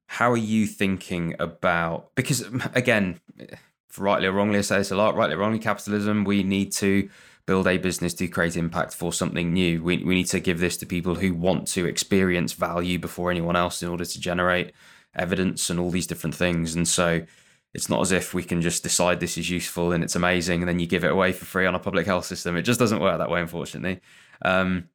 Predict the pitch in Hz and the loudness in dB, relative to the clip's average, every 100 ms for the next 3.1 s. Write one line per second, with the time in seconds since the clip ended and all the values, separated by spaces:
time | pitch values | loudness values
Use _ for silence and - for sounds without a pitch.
0 | - 104 87 - - 107 104 - 98 98 | 2 4 4 2 -2 -2 0 0 0 0
1 | 90 92 - 113 107 110 101 98 98 101 | -2 -2 2 2 4 2 2 2 0 -2
2 | 101 - 87 - 98 92 - 90 92 87 | -2 -4 -6 -2 0 0 -2 0 0 -2